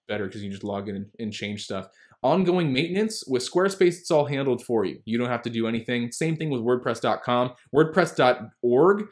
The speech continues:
you do have to update your version of WordPress, which, uh, you, then you have to update your plugins and everything about the site. So I would say Squarespace wins in the way of ongoing maintenance, um, just because you don't really have to do anything. They just automatically update for you. Security,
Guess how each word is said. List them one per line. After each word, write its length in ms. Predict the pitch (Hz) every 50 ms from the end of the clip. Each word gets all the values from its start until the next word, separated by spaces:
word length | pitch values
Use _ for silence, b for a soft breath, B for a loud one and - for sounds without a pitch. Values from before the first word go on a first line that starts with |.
| B B B
you 180 | - 135 139 123
do 140 | 127 143 151
have 120 | 156 156
to 160 | 156 147 - -
update 380 | - 127 127 - - 139 135 127
your 160 | 123 127 117
version 300 | 113 120 120 120 123 110
of 80 | 107 107
WordPress, 640 | 104 127 147 151 143 - - 151 147 147 143 147 131
which, 200 | 117 113 - - -
uh, 40 | 123
you, 200 | 120 120 117 113
then 160 | 120 120 120
you 80 | 117
have 100 | 113 110 -
to 60 | -
update 320 | - 113 113 - 120 -
your 140 | - 104 -
plugins 540 | - - 135 123 127 131 131 127 127 123 117
and 100 | 117 110
everything 340 | - 107 120 113 - 120 110
about 240 | 101 104 107 104 -
the 60 | 104
site. 380 | - - 123 117 120 117 -
So 120 | - - 113
I 80 | 110
would 180 | 110 113 117 113
say 120 | - 120 110
Squarespace 640 | 107 - - - 120 117 117 - 120 113 110 -
wins 300 | 113 110 113 110 113 107
in 60 | 107
the 60 | 107 101
way 100 | 104 101
of 100 | 95 - -
ongoing 480 | 107 110 113 113 107 107 101 98 98
maintenance, 540 | 98 104 110 110 117 120 123 127 127 - - b b b b b b
um, 160 | - 104 104
just 140 | 101 107 - -
because 340 | 104 - 113 104 101 98
you 160 | 101 101 101 104
don't 200 | 107 104 98 -
really 140 | 104 104
have 120 | 104 101 -
to 80 | 98
do 120 | 98 104 - -
anything. 300 | 98 104 107 107 117 107
They 80 | 101 92
just 100 | 95 - -
automatically 360 | 104 98 98 98 98 - -
update 340 | - 110 - - 123 107 -
for 160 | - 123 123
you. 140 | 131 135 139 135 B B B B B B
Security, 760 | B - - 139 - - 185 190 208 220 220 226 233 233 b